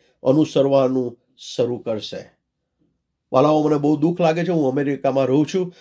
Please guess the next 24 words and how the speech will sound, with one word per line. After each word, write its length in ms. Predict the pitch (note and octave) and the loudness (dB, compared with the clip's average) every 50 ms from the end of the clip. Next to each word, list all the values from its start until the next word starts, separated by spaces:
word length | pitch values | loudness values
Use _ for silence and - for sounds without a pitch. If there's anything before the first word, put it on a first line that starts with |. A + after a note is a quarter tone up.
| _ _ _ - | _ _ _ -2
અને 100 | C#3 C#3 | 0 2
અહીંયા 180 | C#3 C3+ C3+ | 2 2 2
તમે 220 | C3 - C3+ C3+ C3+ | 2 2 0 0 0
જો 200 | B2 C#3+ C3+ C3 | 2 2 2 4
અમેરિકામાં 580 | C3 D#3 D#3+ D#3 E3 D#3+ - D#3 D3 D#3 D#3 | 2 2 0 0 -2 -4 -4 -4 -2 0 -2
જે 140 | C#3+ D3 C#3 | 0 0 0
મેથોડિસ્ટ 540 | B2 B2 C3 C3 - E3+ E3 D#3+ D#3 - C#3+ | 0 2 0 0 0 0 0 0 -2 -2 -4
મંડળીની 640 | C#3 C#3+ C#3+ D3 D3 D3+ D3+ C#3+ D3 D3 C#3+ C3 - - _ _ _ _ | -4 -2 -2 0 0 0 0 2 2 0 0 0 -4 -12 _ _ _ _
જે 240 | - A2+ C3+ C3 - - - | -6 -2 -2 -2 -2 -4 -2
હાલત 300 | - C#3 F#3 G#3+ G#3+ F3 | 2 4 6 6 4 2
છે 280 | - F3+ D#3 A#2+ A2 - | 2 0 -2 -2 -4 -8
તમે 280 | _ - C#3+ C3+ B2 | _ -6 -4 -4 -4
જુઓ, 380 | A2+ A#2 A#2 G#2 G#2+ A#2 - - _ _ _ _ - | -4 -6 -8 -6 -6 -8 -8 -10 _ _ _ _ 2
તો 80 | D#3+ | 2
આવું 380 | C3+ - B2+ B2+ C#3 D#3+ D#3+ D#3+ | 2 2 2 2 4 4 4 2
જ 20 | - - - | 0 -4 -6
કંઈક 220 | - C3 B2+ - | -6 -6 -6 -8
છે. 300 | - - - - F2+ - _ _ _ _ _ _ _ _ _ _ _ _ _ _ _ _ _ _ _ _ _ _ | -12 -16 -16 -16 -16 -16 _ _ _ _ _ _ _ _ _ _ _ _ _ _ _ _ _ _ _ _ _ _
જે, 540 | C3 A2 G#2+ E3 F#3 G3 G3 G3 F#3 F3 - _ _ _ _ | -6 2 6 8 8 10 8 8 4 0 -8 _ _ _ _
અ, 180 | - D3 C#3+ C#3 | -2 0 0 0
સંબંધોને, 880 | C3 - - - - E3 E3 D#3+ F#3+ F3+ F3 E3+ D3+ C3 A#2 G#2+ G2+ - _ _ _ _ _ | -2 -4 -12 -2 2 4 4 4 4 2 2 2 2 2 0 -4 -8 -14 _ _ _ _ _
અ, 80 | - C3+ B2 A#2+ A#2+ A#2+ - - - - - - - | -6 -4 -4 -2 -2 -4 -6 -8 -12 -18 -18 -12 2
સંબંધો, 680 | - E3+ E3+ F#3 F#3+ F#3+ F3+ F3+ F#3 F3+ F3 D#3 - - _ _ _ _ _ | 4 4 6 6 2 2 4 2 2 4 2 0 -2 -6 _ _ _ _ _
અ, 60 | - | 0